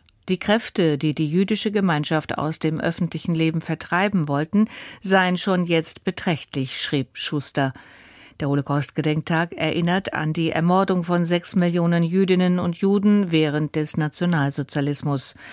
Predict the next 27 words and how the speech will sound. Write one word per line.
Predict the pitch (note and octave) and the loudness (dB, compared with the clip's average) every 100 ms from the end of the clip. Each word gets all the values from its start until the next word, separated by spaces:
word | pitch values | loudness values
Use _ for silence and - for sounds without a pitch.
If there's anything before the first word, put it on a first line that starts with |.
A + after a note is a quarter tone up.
| - - - | -18 -20 -4
Er | D3+ | -2
fällt | - E3 E3 | 2 2 2
auf | D#3+ | -2
das | - E3 | -2 -2
Datum | - E3 D#3+ - G3 F#3+ | 0 2 2 2 2 2
der | E3+ | 2
Befreiung | D#3+ D3 E3+ D#3+ D#3 D3+ D#3 | 0 -2 0 2 4 2 2
des | D3 D3+ | 0 0
deutschen | - C#3+ C#3+ - E3 | 0 0 -2 -2 -2
Vernichtungslagers | F3 E3 D#3+ - E3+ - E3 D3+ D3+ D3 | 0 0 0 -2 -4 -2 -2 -2 -2 -2
Auschwitz | - E3+ - E3+ - - - - - | -2 -4 -2 -2 -2 -6 -12 -16 0
im | G#3 | 4
Jahr | G3 F#3 | 4 4
neunzehnhundertfünfundvierzig. | F3 D3 - C#3+ C#3+ C#3+ - D3 C#3 E3+ E3+ D3 - - - - - | 2 0 -2 -2 0 -2 -4 -4 -2 -2 -4 -6 -6 -8 -10 -20 -6
Morgen | E3+ E3 E3+ F3 F3 | 2 4 4 2 0
findet | F3 F3+ D#3+ D3+ | 0 -2 0 -2
im | - D#3 | -4 0
Bundestag | F#3+ F#3+ F#3 G3 F3 - - - - | 2 2 0 0 -2 -4 -14 -16 -4
die | G3+ | -4
traditionelle | G3 G#3 G#3 G#3 G#3 F#3+ F#3+ | 0 0 0 0 2 2 2
Gedenkstunde | G3 G#3 F#3 E3 F#3 E3+ E3 E3 | 0 0 0 0 0 2 2 2
für | D#3+ F3 | 2 0
die | G3 G#3 | 0 0
Opfer | F#3 - C#3+ C3 | -2 -4 -2 -2
des | B2+ C#3 - | -2 -4 -2
Nationalsozialismus | C3+ B2+ D3 C#3+ C3 C3 - B2 B2+ - A2+ | -4 -2 -2 -2 -2 -4 -4 -4 -4 -6 -6
statt. | - - - | -6 -8 -16